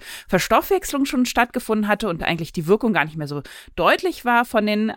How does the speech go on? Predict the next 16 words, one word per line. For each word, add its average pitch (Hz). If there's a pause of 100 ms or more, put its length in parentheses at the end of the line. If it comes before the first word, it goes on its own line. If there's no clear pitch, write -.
Antikoagulantien, 190
als 330
auch 226
diejenigen, 240 (260)
die 240
ein 247 (120)
Antidot 208 (200)
gegen 196 (140)
die -
Antikoagulantien 156
bekommen 147
hatten, 226
damit 156
das 151
neutralisiert 147
wird, 214